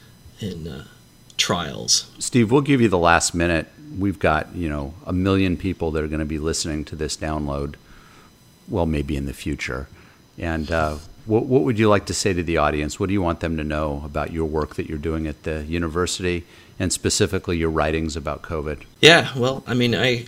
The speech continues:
Speaker 1: <clears throat> at, at the beginning, I, I, uh, uh, reporters, local reporters came and talked to me in the very first week when things were shutting down. And, um,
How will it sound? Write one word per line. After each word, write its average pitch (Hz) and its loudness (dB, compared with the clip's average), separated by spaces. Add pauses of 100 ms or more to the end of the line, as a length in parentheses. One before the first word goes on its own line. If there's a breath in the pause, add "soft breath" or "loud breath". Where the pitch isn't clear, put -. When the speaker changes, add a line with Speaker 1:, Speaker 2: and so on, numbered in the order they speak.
(100)
Speaker 1:
<clears throat> - -2 (600 loud breath)
at, 127 -2
at 110 -2
the 110 0
beginning, 113 4
I, 98 4 (100)
I, 98 -4
uh, 85 -6 (960 loud breath)
uh, - -8 (880)
reporters, 120 4
local 117 6
reporters 98 0
came 98 -6
and 92 -6
talked - -8
to 98 -10
me 101 -8
in - -10 (240)
the 117 -12
very 101 2
first - 2
week 98 -2
when 90 -8
things 95 -2
were 98 -8
shutting 101 -2
down. 101 -6
And, - -8 (960 loud breath)
um, 80 -8